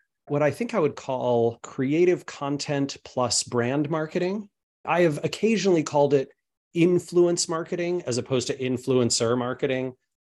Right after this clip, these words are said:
That phrase means something so specific that it's really hard to get people to think sources of influence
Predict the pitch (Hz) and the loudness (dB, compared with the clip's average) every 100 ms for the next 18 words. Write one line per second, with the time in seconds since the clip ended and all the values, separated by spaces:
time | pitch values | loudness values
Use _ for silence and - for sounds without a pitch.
0 | _ - 131 - - 147 139 120 127 127 | _ -4 -2 -2 2 4 6 6 6 6
1 | - 107 101 101 101 101 - 120 113 - | 4 0 -4 -4 -4 -4 0 0 0 -2
2 | - - 131 117 104 - 120 110 - 107 | -4 -4 -4 -2 -4 0 2 2 0 -2
3 | 104 107 117 - 113 104 98 107 95 - | -2 -4 -6 -4 -6 -6 -8 -6 -8 -10
4 | _ _ _ _ _ - - 160 156 - | _ _ _ _ _ -10 0 4 4 4
5 | 135 120 113 113 113 120 107 104 101 - | 2 2 2 0 0 0 0 0 -2 -2
6 | - | -4